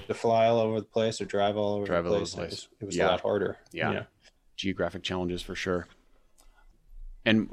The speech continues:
Speaker 2: how, how was the prize money over there? Were you making enough money to,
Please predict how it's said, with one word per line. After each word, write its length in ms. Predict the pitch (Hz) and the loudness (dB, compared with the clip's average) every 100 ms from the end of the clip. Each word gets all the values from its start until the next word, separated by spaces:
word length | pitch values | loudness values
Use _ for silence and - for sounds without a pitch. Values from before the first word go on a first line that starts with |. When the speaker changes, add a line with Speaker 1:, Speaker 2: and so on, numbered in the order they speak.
| - | -6
Speaker 2:
how, 460 | - 117 113 110 - | 2 6 6 4 0
how 200 | - 120 | 4 6
was 120 | 117 | 6
the 60 | 104 | 2
prize 300 | 92 98 123 | 0 2 2
money 220 | 92 90 | 2 0
over 100 | 85 | 0
there? 120 | 90 | -2
Were 100 | 90 | 2
you 100 | 95 | 2
making 260 | 90 92 95 | 2 2 -2
enough 180 | 90 | -4
money 260 | 87 87 98 | -4 -2 2
to, 200 | 92 85 | 2 -2